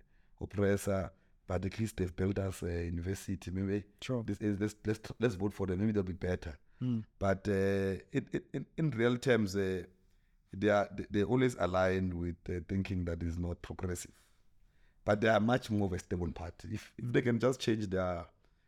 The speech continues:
Speaker 1: ideological posture, or maybe change their funders. Maybe the problem is the funders.
Speaker 2: <laughs>
Speaker 1: Uh, maybe they must start having funders that are progressive in approach. Maybe they'll, because they're not vocal about their views in most cases.
Speaker 2: Mm.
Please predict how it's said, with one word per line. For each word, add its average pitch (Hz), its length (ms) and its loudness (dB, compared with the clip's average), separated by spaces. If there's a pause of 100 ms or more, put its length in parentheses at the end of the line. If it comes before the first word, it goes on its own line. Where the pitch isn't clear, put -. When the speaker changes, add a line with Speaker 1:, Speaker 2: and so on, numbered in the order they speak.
(400)
Speaker 1:
ideological 107 560 0
posture, 98 480 -8
or - 180 2
maybe 139 180 0
change 127 260 2
their 104 120 2
funders. 98 460 -2
Maybe 110 120 0
the 113 80 4
problem 107 340 0
is 92 80 -4
the 85 100 -4
funders. 165 580 -2
Speaker 2:
<laughs> - 80 -12 (440)
Speaker 1:
Uh, 98 220 0
maybe 113 300 4
they 107 120 2
must 98 200 -2
start 101 260 0
having 104 300 0
funders 98 360 0
that 92 120 0
are 92 60 0
progressive 95 500 -4
in 87 80 -4
approach. 87 420 -6
Maybe 95 160 -2
they'll, 85 220 -2 (440)
because 107 200 2
they're 120 80 4
not 147 120 4
vocal 104 380 0
about 90 240 -2
their 87 140 0
views 90 480 -2
in 90 100 -4
most 90 200 -6
cases. 95 320 -8
Speaker 2:
Mm. 113 160 -18